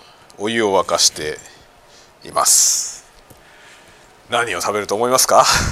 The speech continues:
何を食べると思いますか？もう皆さんご存知。このね、たわごトーク毎日聞いてくださってる方は、もうご存知ですね。スパゲティ。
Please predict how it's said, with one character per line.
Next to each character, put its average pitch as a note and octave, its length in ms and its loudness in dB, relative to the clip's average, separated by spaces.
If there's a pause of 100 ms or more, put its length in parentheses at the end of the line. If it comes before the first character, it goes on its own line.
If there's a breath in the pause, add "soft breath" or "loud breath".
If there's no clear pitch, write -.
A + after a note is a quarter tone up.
(1900 loud breath)
何 D3+ 240 6
を A#2 80 2
食 A#2+ 140 -2
べ A2 80 0
る G2 60 -8
と F2 100 -10
思 F2+ 100 -8
い A2+ 60 -6
ま A2 80 -2
す - 100 -6
か？ F#2 200 -4
も F2+ 340 -8
う D2 80 -18
皆 A#2 180 0
さ F#2 140 -2
ん E2 80 -18
ご G2+ 120 -4
存 C3 280 -2
知。 - 140 -12 (1000 loud breath)
こ F2+ 80 -10
の F#2+ 160 -4
ね、 A#2+ 260 -2
た G#2+ 120 0
わ A#2 100 4
ご A#2+ 100 0
ト A#2+ 200 -2
ー - 20 -14
ク G#2 80 -12
毎 G2 160 0
日 A2+ 240 -6
聞 G2+ 160 -8
い G2+ 40 -12
て G#2 100 -8
く G#2 80 -8
だ G#2 80 0
さ - 100 0
っ - 60 -2
て - 200 -12
る E2 80 -12
方 - 280 -2
は、 D2+ 180 -2 (420 loud breath)
も D#2 300 -8 (260)
う - 40 -20 (100)
ご A2 80 -4
存 C3 80 -6
知 F2 80 -12
で C#2+ 80 -16
す - 160 -10
ね。 D#2 60 -12 (1160 loud breath)
ス - 220 -2
パ D3+ 220 4
ゲ D3 140 4
テ A2 160 -4
ィ。 E2 200 -12